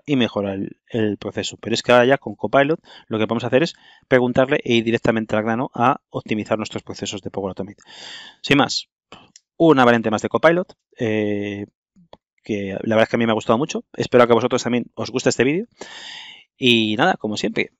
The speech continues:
pues si no lo habéis hecho, os animo a que os suscribáis a mi canal de YouTube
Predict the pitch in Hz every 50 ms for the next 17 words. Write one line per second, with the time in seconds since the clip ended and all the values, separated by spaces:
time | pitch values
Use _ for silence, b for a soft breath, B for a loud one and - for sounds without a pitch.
0 | _ _ - - - - - - - - 117 110 120 120 117 123 170 156 - -
1 | 151 131 123 - 117 113 120 123 117 113 - 120 - 117 - - 113 110 104 -
2 | 117 113 - 117 117 117 117 113 123 - - 180 180 -